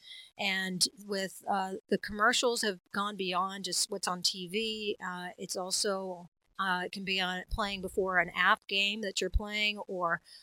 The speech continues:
uh, on, uh, before a YouTube video that you wanna see. It's on the,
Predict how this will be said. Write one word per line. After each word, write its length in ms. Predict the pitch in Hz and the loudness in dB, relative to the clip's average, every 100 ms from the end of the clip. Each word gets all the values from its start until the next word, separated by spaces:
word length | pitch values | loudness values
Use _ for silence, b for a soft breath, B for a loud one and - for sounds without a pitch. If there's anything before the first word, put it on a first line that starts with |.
| B | B
uh, 280 | 190 185 185 196 | 2 4 4 4
on, 400 | 190 185 185 185 | 2 2 0 0
uh, 300 | 175 175 185 | -2 -8 -10
before 260 | 185 208 190 | -10 -4 -4
a 40 | |
YouTube 540 | 185 220 - 226 214 190 | -2 -2 0 0 -2 2
video 320 | 214 220 214 | 2 4 2
that 180 | 196 - | 0 4
you 80 | |
wanna 220 | 196 202 202 | 2 4 4
see. 420 | - 214 208 202 | 4 4 2 0
It's 140 | 185 | 2
on 180 | 190 190 | 2 2
the, 220 | 185 175 | -2 -4